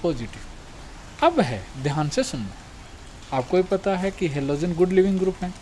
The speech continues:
कार्बन के ऊपर कौन सा चार्ज आ गया, Negative charge। Negative charge आने से उसकी electronegativity और ही कम हो गई,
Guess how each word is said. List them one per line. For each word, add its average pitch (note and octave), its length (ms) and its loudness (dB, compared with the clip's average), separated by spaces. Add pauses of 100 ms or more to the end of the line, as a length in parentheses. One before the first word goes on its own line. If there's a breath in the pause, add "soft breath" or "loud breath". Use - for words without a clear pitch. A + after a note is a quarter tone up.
(720)
कार्बन G3 680 6 (260)
के F#3 80 8
ऊपर F3+ 220 4
कौन G3+ 220 2
सा F#3+ 120 -2
चार्ज F3 320 4
आ E3+ 40 4
गया, D#3+ 160 2
Negative C#3 500 0
charge। F#3+ 320 0
Negative C#3+ 560 -2
charge E3 360 2
आने D#3 320 0
से E3+ 480 2 (400 loud breath)
उसकी G3+ 400 0 (220)
electronegativity D#3 1160 0 (180)
और D3 180 2
ही F#3+ 80 4
कम F#3+ 200 4
हो F3 200 0
गई, F3+ 200 2